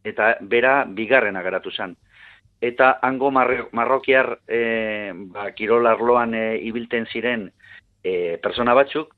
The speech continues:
konturatu ziren, ba, potentzialidade askoko, e, mutila zela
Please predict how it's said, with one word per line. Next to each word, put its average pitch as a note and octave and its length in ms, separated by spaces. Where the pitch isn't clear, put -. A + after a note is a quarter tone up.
konturatu G#2+ 420
ziren, G2+ 480
ba, F#2+ 180
potentzialidade A2+ 800
askoko, A2 960
e, A2 260
mutila A2 520
zela A#2 420